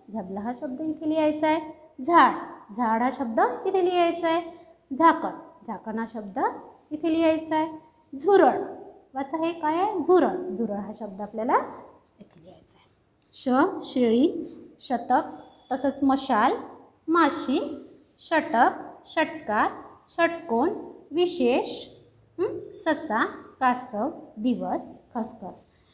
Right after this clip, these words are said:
हे जे शब्द दिले आहे ना, हे इथे ज्या रिकामे जागा डॉट डॉट दिले आहे ना,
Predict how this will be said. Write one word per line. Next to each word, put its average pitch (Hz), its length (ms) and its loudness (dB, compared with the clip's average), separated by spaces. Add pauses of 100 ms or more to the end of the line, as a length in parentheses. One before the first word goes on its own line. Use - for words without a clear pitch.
(180)
हे 220 120 -2
जे 262 220 0
शब्द 220 320 -2
दिले 208 280 0
आहे 180 140 -2
ना, 262 160 0 (520)
हे 254 140 0
इथे 240 380 -4
ज्या 240 140 -2
रिकामे 226 380 -4
जागा 214 220 -4
डॉट 208 200 -2
डॉट 208 220 -2
दिले 226 240 -2
आहे 339 140 0
ना, 427 120 -2